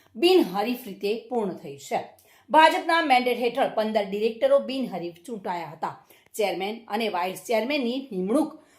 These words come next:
ભાજપના મેન્ડેટ મુજબ થવાની સંભાવના હતી. અમૂલ ફેડરેશનના ચેરમેન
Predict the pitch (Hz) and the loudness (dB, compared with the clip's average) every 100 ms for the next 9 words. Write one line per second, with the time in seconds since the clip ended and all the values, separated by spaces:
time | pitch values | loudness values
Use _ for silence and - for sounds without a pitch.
0 | _ 247 285 320 320 330 254 269 269 220 | _ 2 6 6 6 2 2 2 2 2
1 | 220 247 330 220 196 190 214 254 262 214 | 2 4 4 2 -4 -6 -8 -2 0 0
2 | 170 196 208 - 254 208 190 156 160 160 | -2 -6 -6 0 0 0 -2 -6 -10 -12
3 | 175 139 143 _ _ _ - 208 202 190 | -12 -14 -18 _ _ _ -4 0 0 0
4 | 208 180 202 233 240 262 285 277 254 254 | 0 -2 -4 -4 0 0 2 2 2 -2